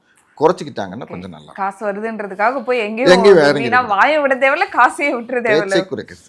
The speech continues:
Speaker 2: <laughs> ஓகே, ஓகே.
Speaker 1: நியாயமா தான் பேசுவாங்க. ஆனா, ஏன்னா குரு இதுல ரெண்டுல இருக்கிறதுனால என்ன,
Speaker 2: ம்.
Speaker 1: பேச்சு சுத்தமா இருக்கும்.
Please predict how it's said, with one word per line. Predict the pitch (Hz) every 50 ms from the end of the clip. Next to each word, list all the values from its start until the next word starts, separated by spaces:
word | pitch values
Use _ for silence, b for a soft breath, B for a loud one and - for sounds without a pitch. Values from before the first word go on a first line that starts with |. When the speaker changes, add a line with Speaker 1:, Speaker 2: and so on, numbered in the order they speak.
| _ - -
Speaker 2:
<laughs> | 320 247 233 - 294 247
ஓகே, | 262 - 247 - - 294 285
ஓகே. | 220 220 226 120
Speaker 1:
நியாயமா | 131 156 170 185 185 185
தான் | 190 226 208 175
பேசுவாங்க. | 175 170 170 170 156 143 147 180 208 - -
ஆனா, | 165 180 214 240 247 - b b b b -
ஏன்னா | 175 175 160
குரு | 151 185 214 247 214 202 190 180
இதுல | 170 160 156 151 151 147 143 139 139
ரெண்டுல | 151 165 170 175 160
இருக்கிறதுனால | 147 - 151 147 143 143 139 131 127
என்ன, | 139 175
Speaker 2:
ம். | 190 214
Speaker 1:
பேச்சு | 175 185 202 175 160
சுத்தமா | 143 131 110 135 127 120 107
இருக்கும். | - - _ _